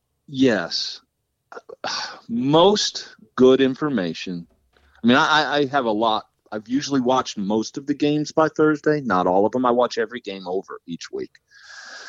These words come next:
But you get a lot of good info from just watching public bets, from watching sharps, from watching trends.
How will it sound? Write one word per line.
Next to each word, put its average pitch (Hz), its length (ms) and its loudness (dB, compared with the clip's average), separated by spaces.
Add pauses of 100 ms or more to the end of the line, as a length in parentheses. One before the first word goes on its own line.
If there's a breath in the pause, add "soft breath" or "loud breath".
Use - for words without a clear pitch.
(380 loud breath)
But - 200 4
you 175 80 0
get 240 220 2
a 240 60 6
lot 131 360 4
of 123 160 -8
good 120 180 0
info 120 340 -2
from 120 240 -6
just 156 280 -6
watching 117 560 0
public 123 520 0
bets, 120 580 0
from 101 180 -2
watching 107 560 -2
sharps, 117 580 2
from 101 260 -4
watching 104 460 -2
trends. 117 760 -4